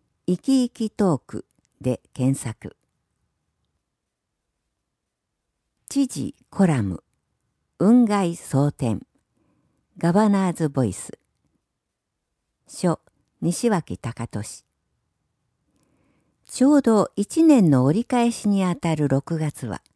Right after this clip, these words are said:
梅雨から夏へ向かう季節。厳しい暑さを乗り切り、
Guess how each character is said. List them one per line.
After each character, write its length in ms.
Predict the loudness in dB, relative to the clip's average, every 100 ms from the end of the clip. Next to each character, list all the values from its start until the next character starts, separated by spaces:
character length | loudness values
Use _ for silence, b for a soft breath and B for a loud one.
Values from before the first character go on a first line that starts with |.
| _ _ _ _ _ -6
梅 160 | 0 2
雨 60 | 0
か 160 | -2
ら 140 | 0 0
夏 340 | 0 -2 0
へ 120 | 0
向 160 | 2 -2
か 220 | -2 -4
う 60 | -4
季 140 | -8
節。 380 | -8 -8 -10 -20 _ _ _ _ _ _ _ _ _ _ _ _
厳 260 | -4 2 2
し 240 | 2 2
い 100 | 2
暑 180 | 2 -2
さ 260 | -4 -2 0
を 100 | 2
乗 160 | 2
り 120 | 0 -2
切 160 | -6
り、 140 | -8